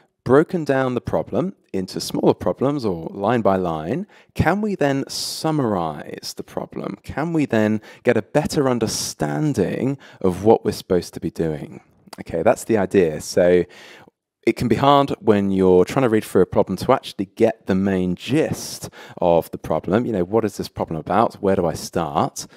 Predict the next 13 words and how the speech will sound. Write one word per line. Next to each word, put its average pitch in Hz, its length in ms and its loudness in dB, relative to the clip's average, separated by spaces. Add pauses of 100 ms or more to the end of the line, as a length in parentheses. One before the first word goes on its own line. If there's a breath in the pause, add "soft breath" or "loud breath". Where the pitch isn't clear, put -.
(160 loud breath)
So - 100 -14
that's - 260 2
why 117 120 -4
I'm 107 160 -6
advocating 101 680 -4
first, - 920 0
break 113 460 0
it - 120 -6
down 104 460 -2 (240 soft breath)
into 104 300 -2
its - 140 -4
component 104 600 -2
parts. - 640 -4